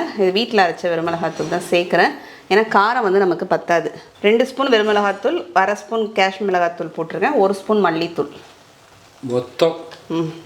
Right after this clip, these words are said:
Speaker 1: மொத்தமா. முன்னாடி ஒரு ஸ்பூன் போட்டிருக்கேன் வெறுமிளகாத்தூள், இப்போ ஒரு ஸ்பூன், ஒரு அரை ஸ்பூன் அளவுக்கு ஜீரகத்தூள் சேர்த்துட்டு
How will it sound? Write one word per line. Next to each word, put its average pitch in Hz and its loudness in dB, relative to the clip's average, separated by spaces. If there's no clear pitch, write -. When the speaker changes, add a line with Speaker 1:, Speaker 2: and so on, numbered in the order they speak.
Speaker 1:
மொத்தமா. 190 2
முன்னாடி 214 4
ஒரு 175 0
ஸ்பூன் 202 -2
போட்டிருக்கேன் 180 -2
வெறுமிளகாத்தூள், 170 0
இப்போ 196 0
ஒரு 156 -2
ஸ்பூன், 143 -8
ஒரு 202 4
அரை 214 0
ஸ்பூன் 247 -2
அளவுக்கு 185 0
ஜீரகத்தூள் 196 0
சேர்த்துட்டு 185 2